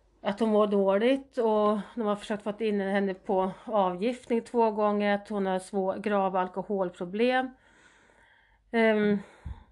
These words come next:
att hon mår psykiskt dåligt och att s-, hon fick inte ens vara med på mitt bröllop, säger tvillingsyrran.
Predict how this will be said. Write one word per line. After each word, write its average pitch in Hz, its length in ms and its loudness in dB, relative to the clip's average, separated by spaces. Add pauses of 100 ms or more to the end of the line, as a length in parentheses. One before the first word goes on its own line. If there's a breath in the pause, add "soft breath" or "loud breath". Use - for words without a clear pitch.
(680 loud breath)
att 202 140 -6
hon 208 100 2
mår 196 160 4
psykiskt 233 600 -2
dåligt 220 680 0 (260 loud breath)
och 208 140 -2
att 208 100 -2 (120)
s-, - 80 -6
hon 214 200 0
fick 240 140 -4
inte 220 220 2
ens 220 140 -2
vara 220 160 2
med 233 240 0
på 240 80 -4
mitt 202 200 0
bröllop, 233 600 2
säger 180 200 -4
tvillingsyrran. 185 720 -6